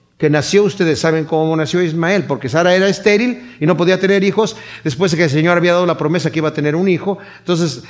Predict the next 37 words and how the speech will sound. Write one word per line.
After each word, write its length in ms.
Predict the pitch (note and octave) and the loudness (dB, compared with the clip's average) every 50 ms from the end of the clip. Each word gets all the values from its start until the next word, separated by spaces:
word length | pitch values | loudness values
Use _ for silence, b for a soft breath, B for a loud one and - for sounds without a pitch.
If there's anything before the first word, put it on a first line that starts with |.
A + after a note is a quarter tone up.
| B | B
Sara 320 | - - - F#3+ F#3+ F#3 F#3 | -6 -2 0 2 2 2 2
dijo, 240 | F3+ F#3 - F3 E3+ | 2 0 0 0 0
"Mira, 320 | E3 F#3 F3+ E3+ - - | 2 2 2 0 0 0
toma 180 | - G3 G3+ G3 | 0 0 2 2
entonces 360 | F#3+ G3 G#3 G3 F#3+ D#3 F3+ | 2 2 0 0 0 0 0
a 60 | E3 | 0
mi 100 | E3 D#3 | 0 -2
esclava 500 | C#3+ - - E3+ F#3 G3 G#3+ A#3 A#3 A3 | -2 -2 -2 0 2 2 2 2 2 0
y, 640 | E3 D3 C#3+ C#3+ C#3 C3 - - - - - - _ | 0 0 0 0 0 -2 -6 -10 -18 -20 -20 -18 _
y 360 | - D#3 D3 D3+ D3 C#3 C3+ | -2 0 2 2 2 0 -2
ten 200 | C3+ D3 F#3+ F#3+ | 0 0 2 2
un 120 | G#3+ G#3+ A3 | 4 2 2
hijo 200 | A3+ F3+ G#3 G3 | 0 0 -2 0
con 160 | - G3 G3+ | 0 0 2
ella, 240 | A#3 B3+ C4+ C4 B3 | 2 2 2 2 2
y 120 | G3+ E3+ | 4 4
el 100 | - - | 2 2
hijo 220 | G3+ G3+ G3+ F#3+ - | 2 0 0 -2 0
que 100 | F3 D#3+ | -2 0
le 140 | D#3 D#3 | 0 0
nazca 280 | E3+ F#3+ G3+ - - F#3 | 0 0 -2 -2 -2 -2
a 40 | F#3 | -2
ella 160 | G3+ G3+ F#3+ | 0 0 0
va 80 | F3+ F3+ | -2 -2
a 40 | |
ser 160 | - - F#3+ F#3+ | -2 -2 -2 -2
como 200 | - D3+ C#3+ C3 | -4 -4 -4 -4
si 80 | D3 | -4
fuera 240 | C3 D3+ F3+ F#3 F3 | -4 -2 -2 0 0
mío", 280 | F#3 A3 B3+ A#3 E3+ - - - - - b b b b b | 0 0 0 -2 -2 -4 -8 -16 -20 -20 b b b b b
porque 200 | - B2+ - D3+ | -10 -6 -2 0
era 100 | D3 D3+ | 0 0
una 220 | D#3 D3+ C#3+ C3 - | 0 0 -2 -4 -8
costumbre 480 | - - - - A3 A#3+ B3+ G3 C3+ | -12 -16 -10 -6 -4 -2 -2 -2 -2
de 80 | A2+ F#2 | -4 -6
aquel 180 | F2+ G2+ E2+ | -8 -12 -12
entonces. 600 | D#2+ D2+ - - - - - - - - - - | -14 -14 -16 -20 -20 -20 -20 -20 -20 -20 -20 -20